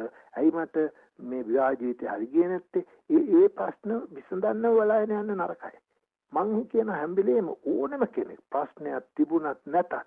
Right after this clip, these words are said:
ඉඳහිට තමන්ගේ ජන්ම පත්‍රිකාව බලා ගත්තොත් ඒකෙන් අපිට දැනගන්න පුළුවන් යන ගමන මොකද්ද? මම කොතනද ඊළඟට තව ප්‍රශ්නයකට මුහුණ දෙන්නේ? මම ඒවයින් මිදෙන්නේ කොහොමද? මට මොනවද ලැබිච්ච හොඳ දායාද?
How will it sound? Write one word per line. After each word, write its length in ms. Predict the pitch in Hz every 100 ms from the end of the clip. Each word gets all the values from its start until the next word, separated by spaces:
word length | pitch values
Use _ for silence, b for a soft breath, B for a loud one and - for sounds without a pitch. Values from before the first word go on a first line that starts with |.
| _ b b b
ඉඳහිට 480 | - 180 233 226 233 196
තමන්ගේ 480 | - 135 175 185 175
ජන්ම 320 | 139 135 170
පත්‍රිකාව 600 | 170 - - - - 151
බලා 300 | 123 117 139 147
ගත්තොත් 640 | 117 247 _ - 247 - b b b -
ඒකෙන් 440 | 147 208 - 196 -
අපිට 280 | - - 160
දැනගන්න 440 | - - 156 156
පුළුවන් 320 | 160 160 151 139 131 -
යන 200 | 127 139
ගමන 360 | 143 117 123 147
මොකද්ද? 440 | 120 226 - - -
මම 240 | 104 135 156
කොතනද 480 | _ 139 - 196 185 - -
ඊළඟට 560 | 147 151 214 147 - - b b _
තව 220 | - 131 -
ප්‍රශ්නයකට 580 | - 123 - 139 120 123
මුහුණ 300 | 117 123 117
දෙන්නේ? 360 | 113 113 98 - b
මම 240 | - 139
ඒවයින් 340 | 147 143 156 147
මිදෙන්නේ 480 | 127 135 180 170 139
කොහොමද? 260 | - -
මට 260 | 113 135 -
මොනවද 440 | 147 151 160 143
ලැබිච්ච 460 | 123 120 214 - -
හොඳ 280 | 107 175 202
දායාද? 540 | - 101 - 85 -